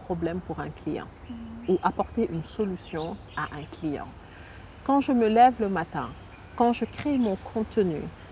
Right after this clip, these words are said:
Speaker 1: sur la moindre publication, c'est : est-ce que mon client se retrouve dedans ? Donc finalement,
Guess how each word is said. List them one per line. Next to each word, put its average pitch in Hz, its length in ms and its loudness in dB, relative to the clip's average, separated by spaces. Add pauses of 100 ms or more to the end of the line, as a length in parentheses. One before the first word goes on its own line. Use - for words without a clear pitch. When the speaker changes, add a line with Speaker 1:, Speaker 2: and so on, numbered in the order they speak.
Speaker 1:
sur 247 220 2
la 233 180 6
moindre 269 440 0
publication, 202 880 -4
c'est : 180 320 -2 (480)
est-ce - 160 -2
que 311 80 -4
mon 247 180 4
client 202 440 0
se - 160 -12
retrouve 160 400 -4 (120)
dedans ? 139 280 -2 (800)
Donc 226 300 4
finalement, 269 720 0